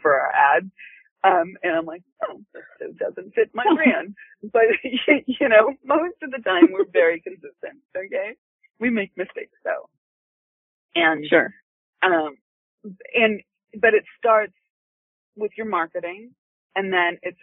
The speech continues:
Speaker 1: reinforced in that sales conversation. And it's what's gonna make working with those clients easy. You know how when we started on your offers and you were talking about how it was just a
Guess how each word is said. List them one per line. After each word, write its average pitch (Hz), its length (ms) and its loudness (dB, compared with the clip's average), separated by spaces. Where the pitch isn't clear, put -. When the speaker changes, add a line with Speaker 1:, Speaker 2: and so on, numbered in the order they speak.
Speaker 1:
reinforced 190 720 -10
in 180 160 -6
that 165 260 -8
sales 214 320 -4
conversation. - 800 -16
And 196 140 4
it's 190 220 -2
what's 190 260 0
gonna 185 160 -2
make 196 560 -2
working 240 460 2
with 208 180 -6
those 175 220 -2
clients 175 420 -2
easy. 240 540 -8
You 185 80 -4
know 202 160 0
how 226 140 -2
when 202 160 -2
we 196 160 -8
started 185 340 2
on 175 140 0
your 170 160 -6
offers 190 500 0
and 185 160 -6
you 180 140 -6
were 175 120 -8
talking 180 320 -6
about 160 480 0
how 165 720 2
it 165 80 -6
was 160 120 -12
just 170 160 -18
a 160 60 -20